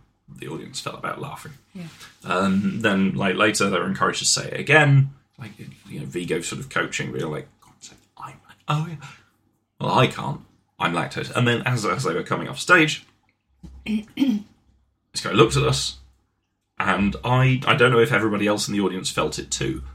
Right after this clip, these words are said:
Speaker 1: but I wanted more than anything, just before he passed off stage,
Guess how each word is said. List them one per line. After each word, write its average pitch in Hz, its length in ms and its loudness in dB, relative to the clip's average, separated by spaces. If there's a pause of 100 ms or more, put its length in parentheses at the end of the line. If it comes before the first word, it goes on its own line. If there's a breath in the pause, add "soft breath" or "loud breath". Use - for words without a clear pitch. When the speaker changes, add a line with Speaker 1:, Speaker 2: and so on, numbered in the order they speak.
(100)
Speaker 1:
but 104 100 -4
I 110 120 4
wanted 110 380 0
more 117 320 2
than 104 160 -2
anything, 104 460 -6
just 117 420 0
before 117 240 0
he 107 80 2
passed 104 300 -4
off 92 140 -6
stage, - 580 -6